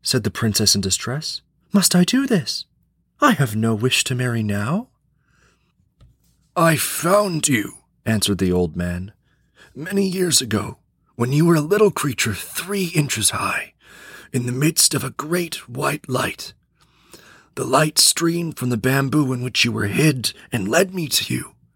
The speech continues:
So I have always thought that you were more than mortal woman. While I am alive,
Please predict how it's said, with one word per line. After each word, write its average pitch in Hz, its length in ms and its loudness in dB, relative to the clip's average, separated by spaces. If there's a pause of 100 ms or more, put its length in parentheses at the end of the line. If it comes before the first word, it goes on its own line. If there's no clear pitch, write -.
(760)
So - 420 -2 (160)
I 110 120 2
have 107 160 0
always 156 420 2
thought 135 280 4
that 131 100 -4
you 147 200 2
were 135 160 0
more 156 400 2
than 113 180 -2
mortal 117 320 -2
woman. 143 360 -2 (1300)
While 135 320 2
I 151 160 2
am 147 160 -6
alive, - 680 0